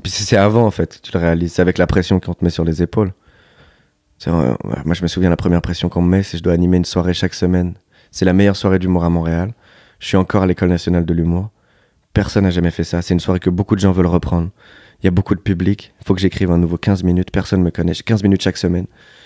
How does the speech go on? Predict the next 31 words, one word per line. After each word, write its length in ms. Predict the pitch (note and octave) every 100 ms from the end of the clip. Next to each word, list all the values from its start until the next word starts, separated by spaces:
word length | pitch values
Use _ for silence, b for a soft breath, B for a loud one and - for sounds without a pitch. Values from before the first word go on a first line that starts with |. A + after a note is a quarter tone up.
| B B B -
Et 160 | - F2+
là, 160 | F#2+ G#2+
le 100 | G2+
gars, 320 | F#2+ G2 F#2+
il 100 | F2+
me 80 | F2+
dit, 220 | G2 G2
je 60 |
veux 60 | F#2
que 60 | -
ce 80 | F#2
soit 120 | F2+
toi 140 | G2+
qui 120 | F#2
reprends. 320 | E2+ E2 - E2+ _ _ _ _ -
Là, 160 | F2
je 100 | F2+
me 80 | F2
dis, 100 | E2
bon, 120 | E2+
là, 100 | E2+
ça 140 | F2+ F2
devient 180 | E2 E2
sérieux. 280 | E2 D#2+ F#2+ _ _ b b b b b b _
Et 60 | -
là, 160 | F2 F2+
la 100 | F2
première 320 | - G2+ F#2
chose 200 | - F#2
qu'il 120 | -
fait, 220 | - F2+